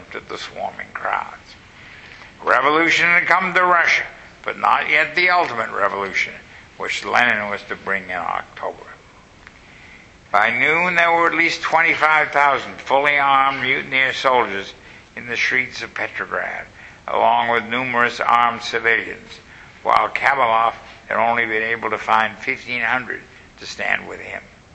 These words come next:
A brigadier general was killed by his men. Court buildings, prisons, and police headquarters were burned or sacked.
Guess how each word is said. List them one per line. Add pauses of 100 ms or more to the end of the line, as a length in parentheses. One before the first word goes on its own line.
(640)
A
brigadier
general
was
killed
by
his
men. (720)
Court
buildings, (320)
prisons,
and
police
headquarters (360)
were
burned
or
sacked.